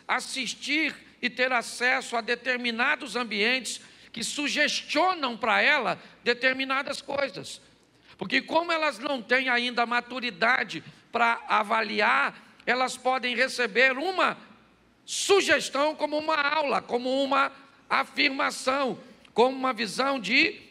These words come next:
aprendizado. E você começa então a olhar pra seu filho e diz: "Onde você está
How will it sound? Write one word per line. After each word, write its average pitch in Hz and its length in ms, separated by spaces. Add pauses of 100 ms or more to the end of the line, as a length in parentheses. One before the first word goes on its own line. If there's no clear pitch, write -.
(200)
aprendizado. 247 1160 (460)
E 226 80
você 240 300
começa 262 600
então 269 420 (200)
a 262 120
olhar 262 260
pra 254 220
seu 240 260
filho 262 540 (200)
e - 120
diz: 214 540 (180)
"Onde 339 420
você 269 460
está 254 520